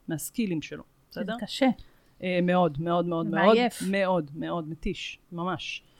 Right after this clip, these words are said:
Speaker 1: אה, בגלל זה עוד מעט נדבר על איך אולי אפשר לעשות זה קצת יותר נכון ו-, וזורם. אמ, וריסקילינג, ריסקילינג ממש אומרת הסבה. זאת אומרת, אני, אמ, זהו, המקצוע שלי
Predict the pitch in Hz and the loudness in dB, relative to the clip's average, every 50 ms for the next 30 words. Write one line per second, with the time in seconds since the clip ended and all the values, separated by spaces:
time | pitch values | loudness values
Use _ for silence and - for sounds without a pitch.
0 | _ _ _ _ _ - - 180 180 180 175 170 170 175 190 185 202 196 190 185 | _ _ _ _ _ -8 -4 -4 -2 0 0 -2 0 0 2 2 2 0 0 -2
1 | 190 180 180 190 190 180 170 165 170 170 170 165 165 - - - - - - 185 | -4 -4 -4 -4 -4 -4 -4 -4 -4 -4 -4 -4 -6 -6 -8 -12 -12 -8 -2 0
2 | 180 175 165 - 190 170 175 - - 170 - 151 - - 156 - 160 147 180 165 | 0 0 0 0 0 0 0 0 -2 -6 -6 -8 -10 -10 -12 -10 -8 -6 -4 -4
3 | 170 165 156 - - 196 190 190 190 180 156 160 156 151 151 151 156 143 151 147 | -4 -4 -6 -4 -2 -2 0 0 0 -2 -2 -4 -4 -4 -6 -6 -8 -10 -10 -10
4 | 160 156 147 160 151 165 170 151 143 143 _ - - - - - - _ _ - | -8 -6 -4 -4 -2 0 0 0 -2 -4 _ -20 -20 -20 -20 -20 -20 _ _ -8
5 | - 180 180 180 180 180 180 180 180 _ - 165 151 185 165 190 285 302 - - | -6 -4 -2 -2 -2 -2 -4 -4 -6 _ -10 -4 -2 0 4 6 4 4 4 0
6 | - - 190 170 175 175 190 226 262 262 - _ _ - 175 175 240 - - - | 2 2 2 4 2 0 -2 -2 -4 -6 -8 _ _ -8 -2 0 0 0 0 -2
7 | 262 240 240 226 190 165 175 202 196 - - 180 180 202 240 269 - 190 - - | -2 0 0 0 0 0 0 0 0 0 -4 -2 -2 -2 -2 0 -2 -2 -2 -2
8 | 165 151 147 160 165 - _ - - - 165 160 160 160 165 - 180 170 180 202 | -2 -2 -2 -4 -4 -4 _ -20 -10 -8 -6 -6 -6 -8 -6 -6 -4 -2 0 0
9 | 214 214 185 _ - 185 175 165 160 160 156 156 151 151 151 151 151 151 156 156 | 0 -2 -4 _ -6 -4 -2 -2 -2 -2 -2 -4 -4 -4 -6 -6 -6 -6 -6 -8
10 | - - 180 180 190 175 156 156 165 160 - - 208 196 196 - 202 180 185 | -8 -8 0 4 4 4 4 2 -4 -6 0 4 4 4 4 2 0 2 0